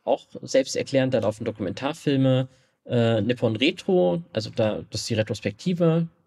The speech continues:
da, ähm, können wir vielleicht später auch noch mal kurz darüber sprechen, da laufen dann, ähm, alte Filme. Und dann gibt es noch Nippon Visions, das ist, ich sag mal, einerseits so ein bisschen die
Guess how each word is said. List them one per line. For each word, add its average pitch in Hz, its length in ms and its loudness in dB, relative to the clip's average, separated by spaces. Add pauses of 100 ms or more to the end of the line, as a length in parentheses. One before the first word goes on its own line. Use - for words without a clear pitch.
da, 110 360 2
ähm, 107 500 0 (500)
können 110 160 -2
wir 107 80 -6
vielleicht 113 240 -2
später - 260 0
auch - 80 -4
noch 156 80 -2
mal 143 100 0
kurz - 200 -4
darüber 131 240 0
sprechen, - 280 -2
da 113 100 4
laufen 110 320 0
dann, 107 200 0 (380)
ähm, 107 240 2
alte 165 560 2 (120)
Filme. 151 520 0 (320)
Und 147 160 0
dann 143 100 0
gibt 131 180 -4
es 131 100 -6
noch 123 120 0
Nippon 131 360 0
Visions, 131 600 -2 (340)
das 127 220 0
ist, - 220 -8
ich 87 100 -6
sag 127 220 -2
mal, 123 320 4
einerseits 143 500 0
so 147 60 -2
ein 135 40 -4
bisschen 131 260 0
die 123 320 2